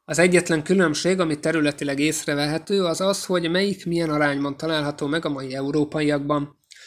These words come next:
Például Skandináviában a Jamna gének dominánsak, míg a spanyolokban és olaszokban az anatóliai földműveseké. A kelet-európai emberek D N S-e pedig, igen,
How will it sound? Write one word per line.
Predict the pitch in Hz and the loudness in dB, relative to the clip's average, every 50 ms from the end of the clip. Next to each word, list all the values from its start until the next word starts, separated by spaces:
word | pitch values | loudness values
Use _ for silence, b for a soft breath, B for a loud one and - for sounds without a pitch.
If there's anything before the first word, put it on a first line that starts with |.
| B B _ | B B _
Például | - 247 247 185 156 143 143 | 0 2 4 4 4 2 2
Skandináviában | - - - 196 180 156 143 143 139 143 139 147 139 139 139 147 196 208 | 0 0 2 2 2 2 2 2 2 2 2 2 2 2 2 0 0 0
a | 175 156 | 0 2
Jamna | 165 180 175 160 143 135 | 2 2 2 2 0 2
gének | 143 160 180 180 170 160 156 | 2 2 2 2 2 0 0
dominánsak, | 147 156 151 156 156 156 156 151 147 - 202 208 202 - - - - | -2 -2 -2 0 0 0 0 0 0 2 4 4 4 2 -4 -10 -6
míg | 165 156 156 151 | -4 -4 -4 -4
a | - 160 | -6 -8
spanyolokban | - - - 202 208 220 214 208 190 180 175 156 147 | -8 -6 -4 -4 -2 -2 0 -2 -2 0 0 -2 -2
és | 135 135 - | -2 -2 -2
olaszokban | 170 185 180 180 - 180 170 165 165 160 | -2 -2 -2 0 0 -2 -2 -2 -2 -2
az | 160 156 156 - | -2 -4 -6 -6
anatóliai | - 175 160 147 151 - 156 151 147 143 139 139 135 | -4 -2 -2 -2 -2 0 0 0 2 2 0 0 -2
földműveseké. | 135 - - 156 151 147 143 156 156 151 151 147 147 - 160 147 - 165 156 143 139 B B B B B B B B B B _ _ - | -4 -4 0 2 4 4 4 2 0 0 0 0 0 -2 -4 -4 -2 -2 -4 -4 -4 B B B B B B B B B B _ _ -20
A | - | -2
kelet-európai | - 294 285 277 233 - 226 214 196 190 180 175 165 151 - 156 151 165 | 2 4 6 6 6 6 6 6 6 6 6 4 4 4 2 2 2 2
emberek | 185 202 196 165 160 160 147 147 | 2 2 2 2 2 2 2 2
D | 151 175 214 208 | 0 -2 -2 0
N | 202 185 | -2 -2
S-e | - - 170 | -2 -2 -4
pedig, | - - 151 147 143 135 147 - | -4 -2 -2 -2 -4 -4 -6 -8
igen, | - 185 170 208 233 262 247 | -8 -2 0 2 2 2 0